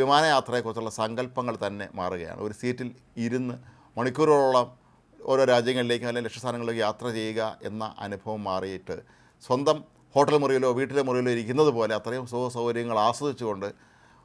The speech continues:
വിമാനയാത്ര നിങ്ങൾക്കും നടത്താം എന്നാണ് ഇപ്പോൾ ഇത്തരം വിമാന കമ്പനികൾ നമുക്ക് തരുന്ന നിർദ്ദേശം. എന്നാൽ അതിസമ്പന്നരായ വ്യക്തികൾക്ക് സ്വന്തമായി വിമാനം വാങ്ങിയിട്ടില്ലെങ്കിലും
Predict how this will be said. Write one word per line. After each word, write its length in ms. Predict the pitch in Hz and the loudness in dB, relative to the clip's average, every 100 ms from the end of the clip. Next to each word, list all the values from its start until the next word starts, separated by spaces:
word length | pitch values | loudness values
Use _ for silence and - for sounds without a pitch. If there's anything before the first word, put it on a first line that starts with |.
| _ | _
വിമാനയാത്ര 560 | 113 127 139 123 113 107 104 - 98 | 0 2 4 4 2 2 0 -2 -10
നിങ്ങൾക്കും 380 | 107 104 - 120 123 92 | -6 -6 -6 -12 -8 -6
നടത്താം 380 | 101 101 110 110 104 | -4 -2 -4 -4 -10
എന്നാണ് 320 | 101 90 101 - _ - 101 | -6 -6 -8 -14 _ -14 -8
ഇപ്പോൾ 200 | 107 107 | -6 -6
ഇത്തരം 240 | 101 117 113 104 | -4 -4 -4 -4
വിമാന 220 | 104 117 107 | -4 -4 -4
കമ്പനികൾ 360 | 101 98 92 101 - 95 | -8 -6 -6 -8 -12 -10
നമുക്ക് 260 | 101 104 101 | -8 -8 -6
തരുന്ന 260 | 90 87 90 - - | -6 -6 -10 -16 -8
നിർദ്ദേശം. 420 | 107 90 80 - - - - - - - | -8 -6 -10 -12 -20 -20 -20 -20 -20 -6
എന്നാൽ 180 | 147 190 170 | 6 10 10
അതിസമ്പന്നരായ 580 | 175 196 190 185 180 170 147 | 8 6 8 10 10 8 6
വ്യക്തികൾക്ക് 480 | - 139 123 127 147 - _ - | 4 2 2 -2 -6 -8 _ -4
സ്വന്തമായി 340 | 147 151 156 143 | 2 4 6 4
വിമാനം 320 | 135 143 151 147 120 123 | 4 2 0 -6 0 4
വാങ്ങിയിട്ടില്ലെങ്കിലും 680 | 127 143 120 110 95 92 | 4 2 -4 -6 -6 -10